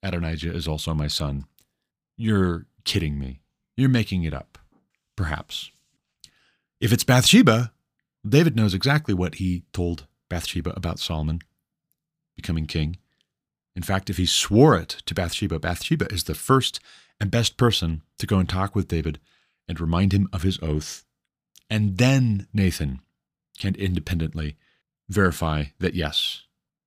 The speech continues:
this is a thing. This is a thing happening. Adonijah has declared himself king. Your servants need to know what to do next. Still more indirect approach, strategy, the indirect approach,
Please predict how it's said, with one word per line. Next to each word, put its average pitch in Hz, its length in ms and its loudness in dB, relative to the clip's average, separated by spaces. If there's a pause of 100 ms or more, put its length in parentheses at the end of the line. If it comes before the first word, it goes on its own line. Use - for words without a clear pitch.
this - 220 -4
is 85 120 -6
a - 80 -6
thing. 65 300 -6 (140)
This 90 120 -6
is 95 100 -4
a 107 60 0
thing 135 360 0 (100)
happening. 73 400 -4 (540)
Adonijah 107 560 0 (340)
has 95 140 -6
declared 87 300 -4
himself 82 340 -6
king. 65 320 -8 (500)
Your 113 260 6
servants 73 560 2
need 92 220 2
to 110 60 0
know 73 380 -4 (600)
what 80 220 -6
to - 80 -4
do 73 120 -2
next. - 540 -8 (640)
Still 139 260 4
more 117 540 6 (560)
indirect 101 400 0
approach, 92 380 -4
strategy, 120 760 2
the 120 120 6
indirect 113 340 0
approach, 107 400 -4